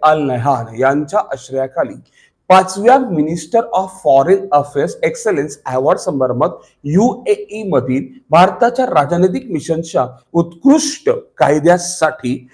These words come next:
उत्कृष्ट कायद्यासाठी गौरवण्यात आले आणि दुर्मिळ फरकाने अबुधाबीमधील भारता-, भारतीय दूतावास व दुबईतील भारतीय वाणिज्य दूतावास या दोघांनाही प्रतिष्ठित Shield of Honor सह दोन सन्मान प्राप्त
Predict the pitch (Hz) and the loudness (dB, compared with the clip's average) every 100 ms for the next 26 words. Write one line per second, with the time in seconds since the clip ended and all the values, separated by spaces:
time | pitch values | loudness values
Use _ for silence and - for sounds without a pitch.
0 | _ 185 185 - 285 294 - - 160 - | _ 0 0 -2 -2 -2 -4 -2 -2 -4
1 | 190 156 135 143 185 180 135 110 127 _ | -10 0 2 4 2 0 -4 -4 -10 _
2 | _ 143 165 147 175 180 196 247 277 - | _ -2 0 4 4 6 4 2 -2 -8
3 | - 165 147 143 147 156 180 165 160 233 | 0 2 2 2 0 0 0 2 2 4
4 | 196 165 147 139 151 135 117 120 120 139 | 4 4 0 -2 -4 -10 -6 -6 0 0
5 | 139 131 _ - 143 147 214 180 165 147 | 0 -4 _ -6 -6 -4 -6 -4 -4 0
6 | 135 101 - _ _ _ 196 196 160 151 | 2 2 -4 _ _ _ 0 2 2 2
7 | 143 170 214 208 151 139 156 170 180 151 | 2 2 0 -6 -2 -4 -4 -4 0 2
8 | 143 139 175 147 123 127 113 - - - | 0 -2 -4 -4 -2 2 2 0 -16 -4
9 | 165 165 165 151 175 180 226 - 147 165 | 0 2 2 2 2 2 0 -2 -4 -8
10 | - 208 - - 208 233 226 - 156 143 | -10 -12 -12 -2 2 4 2 0 2 4
11 | 127 - 185 - - _ 147 156 190 233 | 4 4 0 0 -14 _ 4 6 6 4
12 | - - 127 135 - - 131 165 180 - | 0 -6 0 0 0 -12 2 2 4 2
13 | 151 151 170 240 208 160 - | 0 2 2 0 -2 -6 -6